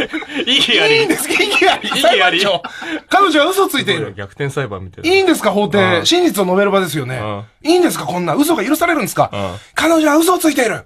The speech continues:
Speaker 1: うん。
Speaker 2: って言ったの、お姉ちゃんがね。
Speaker 1: うん。
Speaker 2: な、な、なんだ、これは。
Speaker 1: うん。
Speaker 2: ちょっと待ってくれ。どういうことだ？
Speaker 1: はいはい。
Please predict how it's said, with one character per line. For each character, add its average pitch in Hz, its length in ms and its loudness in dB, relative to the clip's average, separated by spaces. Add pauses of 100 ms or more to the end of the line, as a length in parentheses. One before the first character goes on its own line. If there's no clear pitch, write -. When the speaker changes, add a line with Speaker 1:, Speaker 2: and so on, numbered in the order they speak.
Speaker 1:
う 117 40 -8
ん。 95 180 -8
Speaker 2:
っ 98 40 -18 (160)
て 165 80 -4
言 170 80 -2
っ 143 40 -6
た - 280 -2
の、 139 80 -4
お 101 40 -8
姉 143 200 0
ち 107 100 -4
ゃ 107 40 -4
ん - 20 -6
が 107 80 -6
ね。 139 80 -4
Speaker 1:
う - 760 -16
ん。 - 20 -4
Speaker 2:
な、 180 100 -4
な、 170 160 -8
な 214 240 -6
ん 180 80 -6
だ、 - 80 -12
こ 98 100 -14
れ 90 60 -12
は。 98 300 -2
Speaker 1:
う - 40 0
ん。 113 40 -8 (160)
Speaker 2:
ち 196 80 -6
ょ - 40 2
っ - 20 -2
と 165 80 -4
待 208 120 0
っ - 20 -20
て 147 60 -8
く 110 80 -8
れ。 98 40 -8
ど 190 140 0
う 254 80 -4
い 247 60 -6
う 233 40 -10
こ 220 120 -6
と 196 80 -2
だ？ 123 200 -4
Speaker 1:
は 92 140 -10
い 87 60 -10
は 80 80 -12
い。 - 40 -20